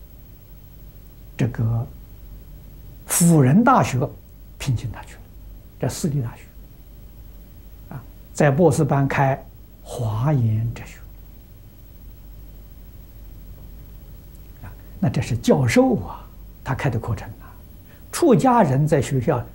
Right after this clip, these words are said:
开这个课程没有啊。那，那我有这个机会，这个是把佛教在学术上提升，我们应尽的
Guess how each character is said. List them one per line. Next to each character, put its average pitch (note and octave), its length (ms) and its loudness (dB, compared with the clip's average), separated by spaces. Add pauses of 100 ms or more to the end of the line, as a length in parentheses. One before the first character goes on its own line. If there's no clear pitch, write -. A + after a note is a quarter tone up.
(120)
开 - 140 -8
这 C3 120 -2
个 A#2 120 -6
课 B2+ 100 -8
程 A2 140 -6 (220)
没 E3 260 4
有 G2+ 120 -2 (140)
啊。 - 260 -14 (840)
那， - 160 -10 (240)
那 C#3 100 2
我 A#2+ 160 0
有 B2 140 0
这 C#3 100 -2
个 A#2 80 -2
机 D#3+ 240 0
会， F#3+ 160 -2 (680)
这 A2 100 -6
个 - 100 -10
是 - 280 -16 (1500)
把 B2 220 -2
佛 C3+ 340 0
教 C3+ 340 0 (300)
在 - 140 -4
学 - 320 -2
术 D#3+ 160 -4
上 - 200 -12 (140)
提 - 160 -10
升， A2+ 180 -8 (1300)
我 A2 180 -2
们 A2+ 240 -2 (140)
应 C#3 500 4
尽 C#3 160 -2 (120)
的 - 60 -10